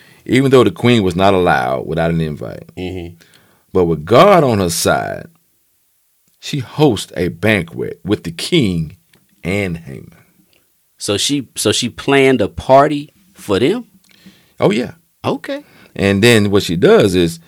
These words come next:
Speaker 1: she s-, she gets them drunk,
Speaker 2: Mm-hmm.
Speaker 1: you know.
Speaker 2: Mm-hmm.
Speaker 1: It's a feast.
Speaker 2: Right.
Speaker 1: It's a banquet.
Speaker 2: Right.
Speaker 1: She says to, uh, you know, to them, "Hey, I wanna make a special request
Speaker 2: Mm-hmm.
Speaker 1: at an exclusive banquet the following night."
Speaker 2: So this a, this a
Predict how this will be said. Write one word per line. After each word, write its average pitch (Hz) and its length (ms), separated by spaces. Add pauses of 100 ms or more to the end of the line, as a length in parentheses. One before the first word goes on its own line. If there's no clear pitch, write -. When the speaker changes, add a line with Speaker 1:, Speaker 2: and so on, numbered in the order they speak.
(320)
Speaker 1:
she - 120
s-, - 280
she - 180
gets 165 220
them 202 100
drunk, 107 300 (360)
Speaker 2:
Mm-hmm. 110 180
Speaker 1:
you 104 100
know. 80 300 (160)
Speaker 2:
Mm-hmm. - 200
Speaker 1:
It's 120 120
a 180 80
feast. - 460 (200)
Speaker 2:
Right. 101 140
Speaker 1:
It's - 100
a 170 60
banquet. 269 580
Speaker 2:
Right. - 280 (720)
Speaker 1:
She 151 140
says 135 400
to, 117 320
uh, 95 320
you 123 120
know, 98 140
to 95 120
them, 98 240
"Hey, 95 240 (180)
I 139 100
wanna 143 200
make 104 180
a 85 60
special 123 420
request 90 680 (140)
Speaker 2:
Mm-hmm. 101 300 (440)
Speaker 1:
at 117 120
an 107 80
exclusive 135 840
banquet - 460 (540)
the 82 80
following 82 520
night." 50 300 (880)
Speaker 2:
So 127 180
this 160 140
a, 87 120
this 139 240
a 87 160